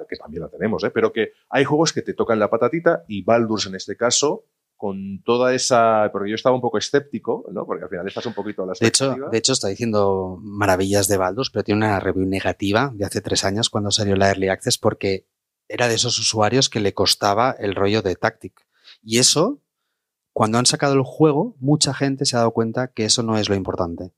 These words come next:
Speaker 2: Y entonces
Speaker 1: Exacto.
Speaker 2: lo están disfrutando a, a tope, ¿no?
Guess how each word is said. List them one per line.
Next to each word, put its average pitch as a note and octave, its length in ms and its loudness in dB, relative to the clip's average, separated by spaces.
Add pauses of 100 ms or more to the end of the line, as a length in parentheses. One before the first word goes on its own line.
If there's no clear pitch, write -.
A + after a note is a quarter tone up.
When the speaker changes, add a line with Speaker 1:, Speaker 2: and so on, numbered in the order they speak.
(200)
Speaker 2:
Y A2+ 60 -6
entonces G#2+ 260 2 (180)
Speaker 1:
Exacto. - 120 -20 (180)
Speaker 2:
lo G#2+ 100 -4
están G2+ 220 -2
disfrutando G2 520 -2
a, F#2 400 -4
a G2+ 120 -8
tope, F#2 320 -4
¿no? G2 180 -12